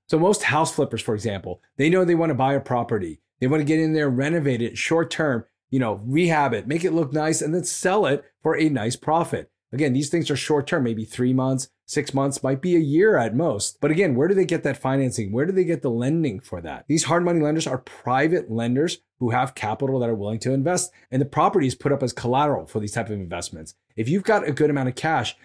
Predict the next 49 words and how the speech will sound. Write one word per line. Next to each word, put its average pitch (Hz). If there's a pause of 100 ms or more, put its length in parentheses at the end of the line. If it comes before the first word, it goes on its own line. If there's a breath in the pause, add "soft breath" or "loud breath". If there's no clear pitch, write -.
(100)
you 127
like 135
investing 131
in 117
debt, 131
meaning 113
that 104
you 127
like 175
being 208
the 175
bank. 131 (220)
You 131
like 127
lending 139
out 127 (180)
for 113
longer 117
term 139
situations 151 (200)
or 92
shorter 120
term 147
situations. 156 (100)
Hard 170
money 165
lending 156
is 123
a 113
viable 139
option 127
for -
people 185
who 127
want 120
to 143
invest 101
in 113
debt 104
and 110
get 104
good 98 (240)
returns, 123
at 117
least 135
in 127
the 117
short 160
term. -